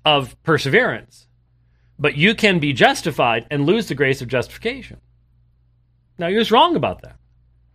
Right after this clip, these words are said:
But on what basis can I possibly say that? Once you buy the great tradition stuff, I don't have a basis to say that. What basis would I have? And so if you are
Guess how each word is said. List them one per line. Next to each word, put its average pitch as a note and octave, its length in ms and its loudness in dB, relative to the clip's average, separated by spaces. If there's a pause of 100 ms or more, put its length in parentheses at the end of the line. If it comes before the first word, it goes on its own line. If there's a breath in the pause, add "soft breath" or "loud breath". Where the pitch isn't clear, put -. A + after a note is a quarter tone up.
(1300)
But - 240 2 (260)
on F3 160 4
what F#3 200 2
basis A3 360 2
can G#3 120 0
I F#3 100 2
possibly D3+ 400 0
say C#4+ 200 0
that? D#3 240 -4 (140)
Once G3+ 300 2
you A3+ 100 2
buy F#3+ 220 2
the D#3+ 60 0
great D3+ 240 2
tradition D#3+ 440 0
stuff, A#2+ 360 -4 (540)
I F3+ 120 4
don't E4 140 -2
have F4+ 180 -2
a G#4 60 -2
basis - 400 -6
to - 100 -20
say - 160 -20
that. - 220 -20 (640)
What A#3+ 140 -2
basis A3+ 340 0
would E3+ 120 -4
I C3 40 -2
have? - 180 -10 (2500)
And F3+ 160 2
so G#3 280 4
if F3 180 4
you C4+ 260 4
are C4+ 480 4